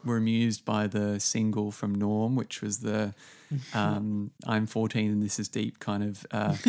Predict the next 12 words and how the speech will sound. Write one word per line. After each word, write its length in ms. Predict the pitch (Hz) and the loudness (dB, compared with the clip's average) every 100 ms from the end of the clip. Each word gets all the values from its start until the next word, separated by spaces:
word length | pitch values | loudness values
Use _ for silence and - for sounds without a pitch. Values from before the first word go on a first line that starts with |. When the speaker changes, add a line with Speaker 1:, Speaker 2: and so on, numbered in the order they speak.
| 226 | 0
Speaker 2:
<laughs> 300 | - - - | -2 -4 -4
Speaker 1:
you 100 | 131 | 0
know, 140 | 107 107 | 2 2
perspective 580 | 147 135 170 156 147 131 | 2 2 2 0 0 0
of 160 | 110 | 0
God, 540 | 101 113 110 110 107 - | 2 4 4 4 0 -4
you 140 | - 110 | -2 2
know, 120 | 107 | 2
talking, 680 | 107 131 117 - 117 110 107 - - _ - | 2 2 0 0 0 0 -2 -8 -20 _ -8
um, 580 | 113 110 107 107 107 - | -2 0 2 0 -2 -4
you 100 | - - | -8 -6
know, 200 | 85 | -4